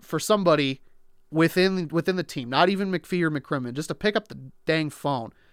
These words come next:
give the guy a call and just say, "Hey, Fleury, listen, we've got this trade call going through with the Blackhawks right now. It's probably gonna go through.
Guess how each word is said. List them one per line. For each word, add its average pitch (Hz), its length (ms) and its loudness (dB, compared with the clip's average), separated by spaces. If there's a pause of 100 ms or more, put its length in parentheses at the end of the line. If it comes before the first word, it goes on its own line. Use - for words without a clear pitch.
(180)
give 202 140 2
the 185 80 4
guy 156 160 4
a 135 60 0
call 147 320 4
and 131 100 -2
just 127 120 -6
say, 127 300 -2 (480)
"Hey, 180 180 6
Fleury, 165 360 6
listen, 147 400 0 (400)
we've 135 100 -10
got 151 160 2
this 165 140 -4
trade 175 240 4
call 170 260 6
going 151 200 0
through 165 140 0
with 156 60 0
the 147 60 -10
Blackhawks 143 520 4
right 143 180 2
now. 123 340 -2 (320)
It's - 120 -10
probably 160 280 2
gonna 165 160 2
go 151 180 4
through. 135 460 0